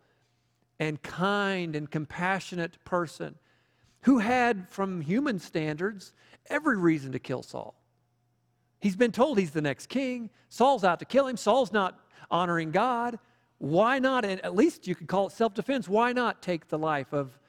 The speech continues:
the one trying to kill you? But David, with great compassion and great mercy, said no. I love that. I think he's a man after God's own heart for a lot of reasons, but this is the number one reason in my mind. How about one more,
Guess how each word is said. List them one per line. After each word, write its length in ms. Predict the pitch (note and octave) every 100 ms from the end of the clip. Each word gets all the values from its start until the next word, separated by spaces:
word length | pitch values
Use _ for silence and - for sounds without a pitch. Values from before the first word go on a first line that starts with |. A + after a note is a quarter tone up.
| _
the 80 | D3+
one 160 | D#3 D3
trying 240 | D#3+ D#3
to 80 | C#3
kill 180 | - C#3+
you? 140 | B2
But 180 | A#2+ C3+ _ _ _ -
David, 480 | D3 C#3+ C#3 B2+ A#2+ _ _ _ _ _
with 280 | - C3+ -
great 340 | - F3+ E3
compassion 600 | - C3 C#3 C3+ B2 C3+
and 220 | C#3 D3 C#3+
great 320 | E3+ E3+ E3+
mercy, 400 | D#3+ D3 - C#3
said 260 | - C3+
no. 460 | C#3 C#3 C3+ A#2 - _ _ _ _ _ _ _ _ _ _ -
I 100 | A#2
love 640 | C3 D#3+ F3 F3 D#3 C3
that. 220 | B2+ A2+
I 80 | A#2+
think 260 | B2 F3 E3
he's 160 | D#3
a 40 | C#3
man 300 | C#3 D#3 D3+
after 240 | C#3 D3+
God's 280 | D3 C3+ C3
own 240 | D3 D3
heart 280 | C3+ C#3+ C#3+
for 100 | C#3
a 60 | B2+
lot 240 | C#3 D3
of 60 | C#3+
reasons, 320 | C3+ B2 A#2
but 120 | B2+ - -
this 320 | F#3 - - - - _ -
is 200 | D3 C#3
the 120 | D#3+
number 280 | D#3 D3 C#3+
one 200 | C3+ C3
reason 300 | C3 B2+ C3
in 100 | B2+
my 180 | C#3+ C#3
mind. 380 | A#2+ G#2 - - _ _ _ -
How 120 | E3
about 180 | E3+ E3
one 120 | E3+
more, 300 | E3+ D#3+